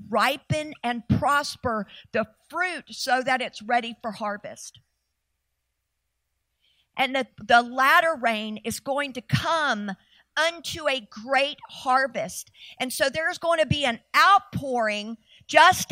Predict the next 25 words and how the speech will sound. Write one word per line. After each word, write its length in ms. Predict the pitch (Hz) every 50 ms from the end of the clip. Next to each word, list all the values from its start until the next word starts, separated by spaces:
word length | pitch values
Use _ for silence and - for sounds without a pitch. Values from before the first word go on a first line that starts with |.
| - -
as 380 | 302 294 285 285 277 254 - - -
Peter 560 | - - - 330 359 370 359 370 339 330 262
described 1080 | - 285 285 262 - - - - 311 320 339 359 349 330 294 262 262 247 226 233 226 202
the 160 | - 277 - - 277
outpouring 880 | 302 320 359 359 - - - - 285 277 269 262 262 254 247 254 247 - - - - - - -
of 160 | 285 294 247
the 80 | 277 277
Holy 480 | - - - 294 330 330 339 349 320 294
Spirit. 560 | - - - - 277 370 381 339 302 180 - -
He 200 | - 269 262 262
used 500 | 247 233 254 311 349 349 381 349 294 -
that 220 | 302 277 - -
terminology. 920 | - - 311 285 302 294 262 277 277 285 294 302 294 - - 202 180 175 - - - - - - - _ _ _ _
It, 300 | 294 339 339 330 262 233
there 260 | 311 320 339 359 359
is 140 | 359 - -
going 260 | - 311 320 320 320
to 80 | 320 302
be 200 | 226 302 294 277
an 100 | 269 262 - -
outpouring 840 | 285 320 339 370 349 - - - 302 302 294 277 262 262 247 240 233 -
again 960 | - 262 240 202 202 - - 339 370 381 370 339 294 262 226 214 214 220 226 - - - - - - - -
of 140 | 294 285 269
the 120 | 311 226
glory 580 | - 294 294 311 320 339 359 381 381 392 392 370